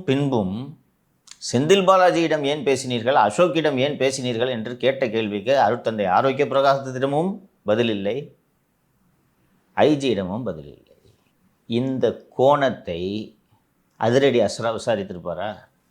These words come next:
ஏன் ப்ரொஃபஷனல் ஏஜென்சின்னு சொல்கிறேன்றது தெரியுதா?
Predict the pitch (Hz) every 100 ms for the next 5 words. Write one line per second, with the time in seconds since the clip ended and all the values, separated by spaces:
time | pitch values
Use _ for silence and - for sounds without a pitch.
0 | _ _ _ _ _ - 113 110 110 113
1 | 127 107 104 104 107 107 107 101 104 101
2 | 95 98 95 107